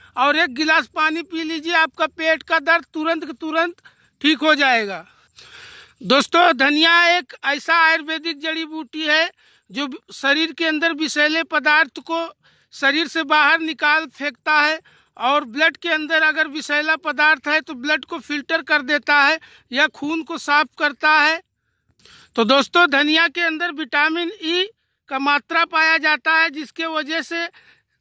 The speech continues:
अगर किसी का बदन कांपता है, थरथराता है, जिसे कपन बाई का बीमारी कहा जाता है, तो उस कपन बाई की बीमारी में अगर रेगुलर धनिया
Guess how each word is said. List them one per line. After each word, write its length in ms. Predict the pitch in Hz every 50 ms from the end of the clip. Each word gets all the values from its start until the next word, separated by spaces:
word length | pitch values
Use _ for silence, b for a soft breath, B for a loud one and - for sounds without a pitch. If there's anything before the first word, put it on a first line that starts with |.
| _ -
अगर 220 | 240 254 277 311 269
किसी 380 | - 320 - - - 330 349
का 140 | 285 349 320
बदन 320 | 285 302 294 262 330 330
कांपता 480 | 277 - - 294 294 247 - _ - 320
है, 220 | 330 311 311 320
थरथराता 720 | - - - 285 277 - 269 285 285 285 285 269 - 311
है, 280 | 311 294 285 294 311 311
जिसे 300 | 247 285 269 - 302 311
कपन 400 | - - 285 254 - 311 311 294
बाई 280 | 262 277 269 294 320 302
का 120 | 285 311
बीमारी 460 | 277 285 294 294 285 277 285 294 302
कहा 280 | 254 - 277 269 277 277
जाता 360 | 240 277 269 262 - 277 269 262 262
है, 140 | 285 311 339 B B B B B B B _
तो 60 | 285 285
उस 140 | 311 - -
कपन 380 | - 294 254 - 320 330 320
बाई 260 | 285 294 294 311 320
की 80 | 302 294
बीमारी 460 | 269 302 294 285 285 285 294 311 330
में 140 | 320 330 330
अगर 260 | 320 302 269 311 302
रेगुलर 440 | 277 294 294 294 269 277 302 320 311
धनिया 540 | 247 254 254 277 285 294 302 311 320 320